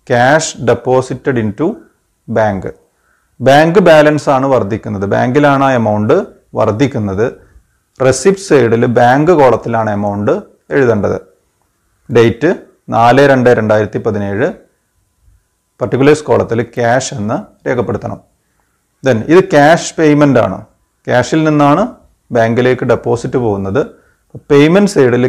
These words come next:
ക്യാഷ് കോളത്തിലാണ് എമൗണ്ട് രേഖപ്പെടുത്തേണ്ടത്. ഡേറ്റ് നാല് രണ്ട് രണ്ടായിരത്തി പതിനേഴ്, പർട്ടിക്കുലേഴ്സ് കോളത്തിൽ ബാങ്ക് എന്ന് രേഖപ്പെടുത്തണം. കോൺട്രാ ട്രാൻസാക്ഷൻ ആണെന്ന് മനസ്സിലാക്കുന്നതിന് വേണ്ടി സി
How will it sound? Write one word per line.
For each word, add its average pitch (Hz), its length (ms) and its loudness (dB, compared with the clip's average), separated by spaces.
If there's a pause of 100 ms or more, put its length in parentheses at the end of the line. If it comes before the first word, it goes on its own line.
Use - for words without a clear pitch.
(120)
ക്യാഷ് 135 380 0
കോളത്തിലാണ് 117 540 0
എമൗണ്ട് 107 340 -2
രേഖപ്പെടുത്തേണ്ടത്. 101 680 -4 (600)
ഡേറ്റ് 107 360 -2 (340)
നാല് 107 360 0
രണ്ട് 110 260 -2
രണ്ടായിരത്തി 101 440 -4
പതിനേഴ്, 98 400 -4 (520)
പർട്ടിക്കുലേഴ്സ് 147 520 -2
കോളത്തിൽ 110 320 -2 (160)
ബാങ്ക് 120 400 0
എന്ന് 95 180 -6 (260)
രേഖപ്പെടുത്തണം. 101 540 -6 (920)
കോൺട്രാ 143 380 6
ട്രാൻസാക്ഷൻ 151 580 2
ആണെന്ന് 131 280 -2 (140)
മനസ്സിലാക്കുന്നതിന് 139 800 0
വേണ്ടി 98 280 -2 (480)
സി 147 160 0